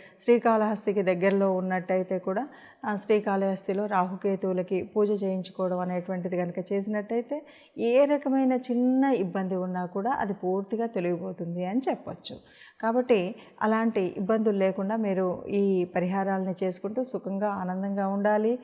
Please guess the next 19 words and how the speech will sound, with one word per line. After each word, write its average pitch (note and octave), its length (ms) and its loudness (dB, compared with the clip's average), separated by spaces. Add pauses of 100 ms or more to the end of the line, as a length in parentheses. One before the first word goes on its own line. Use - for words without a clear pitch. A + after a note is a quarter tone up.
(220)
ఇప్పటి A#3+ 220 10
వరకు A#3+ 320 10
మీరు G3 240 4
తెలుసుకున్నటువంటి F#3+ 1040 0
ఈ F#3 120 4
రాశి E3 320 0
ఫలితం F3+ 720 -4 (520)
ఎలాంటిది G#3 580 4
అంటే A#3+ 340 -2 (420)
గోచార A3 480 6
రీత్యా E3+ 460 -4
అంటే G3 260 -2
జన్మజాతకంలో G#3+ 960 0
మనకున్నటువంటి F#3+ 840 -2
గ్రహాల F3+ 560 0
యొక్క F#3+ 440 -2 (420)
స్థితి, G#3+ 360 2
యుతి, F3 540 2
దృష్టి D#3+ 560 -6